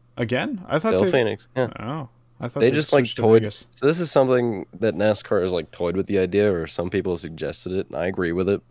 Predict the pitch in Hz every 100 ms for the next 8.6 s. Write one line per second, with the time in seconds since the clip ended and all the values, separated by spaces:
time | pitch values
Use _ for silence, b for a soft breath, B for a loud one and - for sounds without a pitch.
0 | _ _ _ _ - 92 90 - 98 87
1 | 87 85 71 - _ _ _ _ _ _
2 | _ _ _ _ 123 123 127 131 131 117
3 | - _ _ _ _ - 101 110 123 -
4 | 135 117 110 107 95 - 107 90 82 76
5 | 73 - 73 - _ _ _ _ _ 90
6 | - 95 90 82 82 - _ _ _ _
7 | _ _ _ 117 117 - 123 104 85 98
8 | 95 101 98 90 82 85